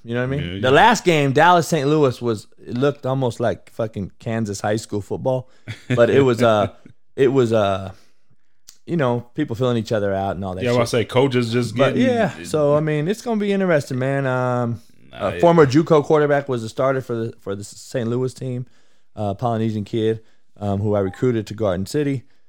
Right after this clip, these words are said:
Speaker 1: Um, he actually ended up playing New Mexico Military School, uh, juco.
Speaker 2: Yeah.
Speaker 1: So, um, he played at Ole Miss.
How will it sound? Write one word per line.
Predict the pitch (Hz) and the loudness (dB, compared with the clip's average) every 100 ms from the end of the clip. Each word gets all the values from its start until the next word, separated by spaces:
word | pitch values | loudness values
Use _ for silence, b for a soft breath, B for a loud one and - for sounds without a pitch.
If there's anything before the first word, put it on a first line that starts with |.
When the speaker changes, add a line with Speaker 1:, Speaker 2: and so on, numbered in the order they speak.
| - | -16
Speaker 1:
Um, | - 101 98 104 | -6 -2 0 0
he | 107 | 0
actually | 104 104 | -2 -4
ended | 101 101 | -4 -4
up | - | -4
playing | 107 98 | -4 -2
New | 98 | -2
Mexico | 98 - 92 | -4 -6 -6
Military | 98 113 123 113 107 101 101 98 | -4 0 0 -2 -2 -2 -4 -8
School, | - 101 98 104 - - - - | -10 -8 -6 -8 -14 -20 -20 -10
uh, | 90 | -10
juco. | 95 98 95 98 | -8 -6 -4 -2
Speaker 2:
Yeah. | 95 90 | -4 -8
Speaker 1:
So, | - 104 92 95 | -4 0 0 -2
um, | 95 85 | -6 -6
he | 101 | -6
played | 107 107 | -4 -2
at | 95 | 0
Ole | 98 | -2
Miss. | 98 101 120 - | -2 -4 -6 -10